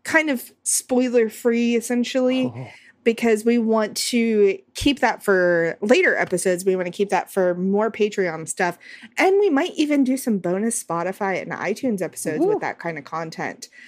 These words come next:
Speaker 1: So if you guys are interested in that and you wanna know more,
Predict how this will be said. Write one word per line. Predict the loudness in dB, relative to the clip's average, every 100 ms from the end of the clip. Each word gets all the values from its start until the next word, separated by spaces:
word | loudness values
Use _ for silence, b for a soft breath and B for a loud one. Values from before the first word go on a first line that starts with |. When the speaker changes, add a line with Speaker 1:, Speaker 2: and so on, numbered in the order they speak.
| B
Speaker 1:
So | -10 2 4 6 4 2 -2 _ _
if | 2 4
you | 2
guys | 4 4 4
are | 2 2
interested | 2 2 0 2 2
in | 4 4
that | 2 0 -2
and | -4 -2
you | 0
wanna | 2 2 2
know | 0 0
more, | -2 -2 -2 -6